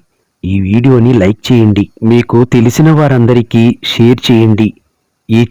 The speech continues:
ఛానల్ని సబ్స్క్రైబ్ చేసుకుని ఈ సేవకు మీ సహకారం అందించండి. సర్వాధికారి అయిన దేవుడు తన కృపాకటాక్షములను మన మీద ఉంచి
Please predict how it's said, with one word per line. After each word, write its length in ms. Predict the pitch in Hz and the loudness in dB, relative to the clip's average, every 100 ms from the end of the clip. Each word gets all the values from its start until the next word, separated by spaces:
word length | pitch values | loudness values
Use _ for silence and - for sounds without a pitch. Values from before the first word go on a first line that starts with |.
| - | -2
ఛానల్ని 440 | 107 127 147 143 | -2 0 2 2
సబ్స్క్రైబ్ 680 | 143 110 95 - 139 139 - | 0 -4 -6 -4 -4 -2 -2
చేసుకుని 500 | 107 - - 117 180 - _ _ _ _ | -2 -2 -4 0 0 -2 _ _ _ _
ఈ 120 | 107 | -4
సేవకు 760 | 104 107 110 139 - 127 95 113 - - | -2 0 0 0 0 0 0 -6 -12 -4
మీ 120 | 110 | -4
సహకారం 640 | 110 101 110 117 139 139 | -2 -4 -4 -2 -2 0
అందించండి. 640 | 120 110 117 110 107 101 95 _ | 0 0 -2 -2 -2 -2 -6 _
సర్వాధికారి 840 | - 104 104 143 151 175 165 151 | -4 -4 -2 -2 0 0 0 0
అయిన 240 | 143 139 127 | 2 2 0
దేవుడు 680 | 98 110 127 139 131 123 | 0 0 2 2 2 2
తన 220 | 139 127 120 | 0 -2 -2
కృపాకటాక్షములను 1300 | - 101 135 143 143 135 135 - 147 127 127 120 123 | -2 -4 -2 -2 -4 -2 -4 -2 -2 0 0 2 0
మన 180 | 113 101 | 0 0
మీద 260 | 92 101 | 0 0
ఉంచి 540 | 110 104 90 120 170 | -2 -2 -2 -2 -2